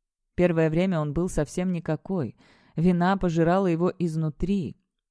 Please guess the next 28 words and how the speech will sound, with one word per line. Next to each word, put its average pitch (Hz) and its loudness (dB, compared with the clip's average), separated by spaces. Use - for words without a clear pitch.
Постепенно 160 -2
он 143 -2
начал 160 -2
проявлять 151 0
чуть 151 -6
больше 160 -2
интерес 131 -2
к 170 -8
жизни, 175 -2
конечно, 160 0
начиная 151 -2
с - -12
Коры. 139 -4
Но 202 4
она 254 2
до 254 -2
сих - -8
пор 247 2
иногда 196 0
замечала, 202 0
как 185 0
Гил 185 0
вдруг 196 -2
прекращал 185 -2
быть. 156 -8
Он 175 2
смотрел 180 2
вдаль, 170 2